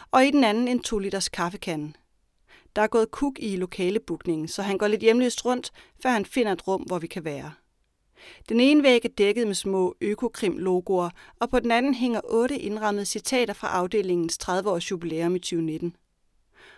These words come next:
"Vor opgave er at tage de store, alvorlige sager, som er vigtige for samfundet,"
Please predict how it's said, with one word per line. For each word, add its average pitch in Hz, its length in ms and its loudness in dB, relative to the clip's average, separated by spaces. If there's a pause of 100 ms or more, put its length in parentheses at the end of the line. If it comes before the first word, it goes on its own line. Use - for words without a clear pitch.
(140)
"Vor 233 160 0
opgave 269 480 0
er 208 300 0
at 214 100 -10
tage 226 200 -2
de 254 100 -4
store, 214 360 2
alvorlige 185 400 0
sager, 185 380 -2
som 214 180 -4
er 202 60 -4
vigtige 170 340 -8
for 175 140 -14
samfundet," 185 580 -2